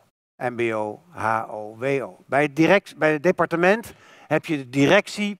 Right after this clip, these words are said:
P O, V O, M B O, H O, W O. In het beste geval praten ze met elkaar, meestal niet. Eh, en, en dat zegt dus iets over de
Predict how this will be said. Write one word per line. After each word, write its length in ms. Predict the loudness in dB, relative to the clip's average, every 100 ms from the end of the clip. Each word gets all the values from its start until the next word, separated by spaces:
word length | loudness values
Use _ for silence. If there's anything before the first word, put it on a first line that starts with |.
| _
P 340 | 2 4 4
O, 420 | 4 2 2 -2 _ _ _
V 380 | -4 2 2 2
O, 400 | 2 2 0 -6 _ _ _ _ _
M 180 | -8 -4
B 180 | 0 2
O, 320 | 0 -2 -10 _ _
H 360 | 0 2 2 -2
O, 320 | -10 -12 -16 _
W 100 | -6
O. 240 | -6 -8 -12
In 180 | -8 -8
het 100 | 0
beste 280 | 0 0 -8
geval 500 | -4 4 4 4 -4 -2
praten 360 | 4 4 4
ze 80 | -4
met 180 | 0 0
elkaar, 500 | 0 2 4 2 -4 -4
meestal 400 | 0 0 0 0
niet. 300 | 0 -2 -8 -20 -20 -12 -8 -6 -4
Eh, 480 | 0 2 0 -2 -4
en, 160 | -4 -4
en 120 | -6
dat 180 | -4 -2
zegt 200 | 0 0
dus 140 | -2 -14
iets 200 | -8 -8
over 180 |
de 60 | -8